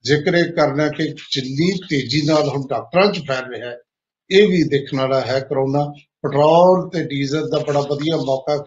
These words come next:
ਹੋਰ ਮਹਿੰਗਾ ਹੋ ਗਿਆ। ਔਰ ਮਹਿੰਗਾ ਤਾਂ ਜਿਹੜਾ ਨਾਲ ਇੱਕ ਹੋਰ ਵੀ ਖਬਰ ਲੈਣੀ ਹੈ ਕਿ ਜਿਹੜਾ ਐਨ ਐਚ ਏ ਦੇ ਕਰਮਚਾਰੀ ਹੜਤਾਲ ਤੇ ਨੇ, ਅੱਜ ਉਹ ਕਹਿਤਾ ਜੇ ਦਸ ਵਜੇ ਤੱਕ ਨਹੀਂ ਆਉਂਦੇ ਤਾਂ ਨੌਕਰੀ ਤੋਂ ਕੱਢ ਦਾਂਗੇ।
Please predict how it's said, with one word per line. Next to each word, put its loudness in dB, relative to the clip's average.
ਹੋਰ -4
ਮਹਿੰਗਾ -2
ਹੋ -2
ਗਿਆ। -6
ਔਰ 6
ਮਹਿੰਗਾ 4
ਤਾਂ 2
ਜਿਹੜਾ 2
ਨਾਲ 4
ਇੱਕ -2
ਹੋਰ 2
ਵੀ -4
ਖਬਰ -6
ਲੈਣੀ -2
ਹੈ -2
ਕਿ 2
ਜਿਹੜਾ 2
ਐਨ 4
ਐਚ 2
ਏ 4
ਦੇ 2
ਕਰਮਚਾਰੀ -2
ਹੜਤਾਲ 0
ਤੇ 2
ਨੇ, 0
ਅੱਜ -2
ਉਹ -4
ਕਹਿਤਾ 0
ਜੇ 4
ਦਸ 0
ਵਜੇ 2
ਤੱਕ -2
ਨਹੀਂ 2
ਆਉਂਦੇ 2
ਤਾਂ -2
ਨੌਕਰੀ -2
ਤੋਂ -4
ਕੱਢ -2
ਦਾਂਗੇ। 2